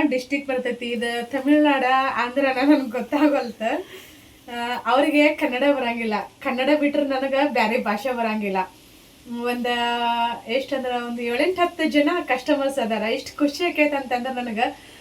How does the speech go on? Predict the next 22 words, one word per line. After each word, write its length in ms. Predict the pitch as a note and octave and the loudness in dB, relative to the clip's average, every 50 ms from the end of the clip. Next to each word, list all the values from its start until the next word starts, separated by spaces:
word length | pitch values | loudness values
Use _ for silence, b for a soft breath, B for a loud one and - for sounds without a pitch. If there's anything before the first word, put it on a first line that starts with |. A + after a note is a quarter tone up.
| B B A3 | B B 2
ಭಾಷೆ 340 | G#3 B3+ B3 B3+ - D#4+ E4+ | 4 6 6 6 4 2 2
ಬರಂಗಿಲ್ಲ, 400 | D4 D#4 D4+ D4 C4+ C4+ C4+ D4+ E4 | 2 4 4 4 2 2 2 2 2
but 160 | E4 E4 D#4+ | 2 2 0
ಬೇಸಿಕ್ 520 | A#3+ G#3+ B3+ C4 C#4 D4 D4 F#4+ G4 G4 F4 | 0 0 2 4 4 6 6 4 4 4 4
ಇಂಗ್ಲಿಷ್ 380 | D4+ C#4 C4+ D4 E4+ E4 D#4+ | 2 2 2 0 -2 0 0
ನಾನು 180 | D4+ C#4+ C4 B3 | 0 0 0 -2
ಮಾತಾಡ್ತೇನೆ 540 | A#3 A3 G#3+ G#3+ A#3 A3+ A3+ A#3 A3+ A3 G#3+ | -2 -2 0 0 0 -2 0 -2 -2 -2 0
ಅವ್ರ 120 | G#3+ G#3+ | -2 -2
ಜೊತೆ 480 | G3+ - A3 G#3 G#3 A3+ A#3+ C4+ D4 D#4+ C4 | -2 -4 -6 -4 -2 -2 0 0 -2 -2 -2
ಮಾತಾಡೋದು. 580 | A3+ G#3+ G3+ - A3 G#3+ G#3+ G#3+ G3+ G#3+ C4 E4+ E4+ B B B B B B B B B - A3+ | -4 -4 -4 -4 -4 -2 -2 -2 -2 -2 -2 -4 -4 B B B B B B B B B -12 -8
ಆ, 260 | A3+ A3 A3+ A3 A3 - - | -6 -4 -4 -4 -6 -4 -2
"ಎಸ್ 260 | A#3+ A#3+ B3 A#3+ - | -2 -2 -4 -2 2
ಮ್ಯಾಮ್", 340 | C4+ F4+ F4 D4+ F#4 D4 C4 | 2 4 4 6 4 4 2
"ನೋ 280 | E4 D#4 F4 F#4 D4 C#4+ | 2 4 4 4 4 2
ಮ್ಯಾಮ್" 280 | E4 E4+ D4+ G4 F4 | 2 0 0 0 0
ಅಂತ 200 | E4+ D#4+ D4+ D4 | 0 -2 -2 -2
ಇ-, 600 | C#4+ C#4 C#4 A3+ A#3 A#3+ G#3+ - - - - B3 | -4 -6 -8 -8 -10 -10 -12 -14 -16 -18 -8 -4
ಇಷ್ಟ್ 360 | C4+ D4 D4 - B3 G#3+ G3 G#3 | -2 -2 -2 -2 -4 -6 -2 0
ಬೇಸಿಕ್ 360 | A#3+ B3+ D4 E4+ F4+ D#4+ D4+ | 0 0 2 0 0 0 0
ಇದ್ರೆ 220 | D4 C#4+ C#4+ C#4+ | 0 0 0 0
ಸ-, 300 | C#4 B3+ A3+ A3+ A#3 - | -2 -2 -2 -4 -4 -4
ಸಾಕು. 460 | - A#3 A3+ A3+ - C#4+ F4+ F#4 - | -4 -4 -4 -2 -2 -2 -2 -2 -4